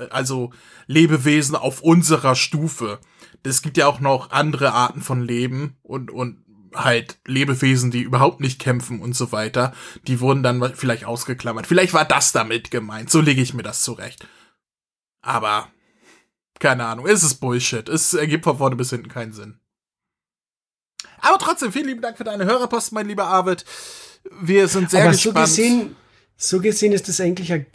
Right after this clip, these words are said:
Speaker 2: eine geniale Theorie mit die achtundzwanzig Planeten, weil, wenn man bedenkt, Monaka war ja Postler, äh, Postbote mit achtundzwanzig Planeten ist er re-, relativ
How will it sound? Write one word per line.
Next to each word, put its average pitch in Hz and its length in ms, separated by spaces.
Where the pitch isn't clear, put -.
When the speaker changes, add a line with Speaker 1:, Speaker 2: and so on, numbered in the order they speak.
Speaker 2:
eine 151 140
geniale 151 460
Theorie 185 320
mit 196 160
die 170 80
achtundzwanzig 175 840
Planeten, 160 600
weil, 156 260
wenn 160 120
man 160 140
bedenkt, 160 320
Monaka 156 540
war 170 80
ja 156 140
Postler, 170 760
äh, 175 220
Postbote 180 600
mit 165 160
achtundzwanzig 262 720
Planeten 220 400
ist 185 140
er 160 180
re-, 147 180
relativ 175 540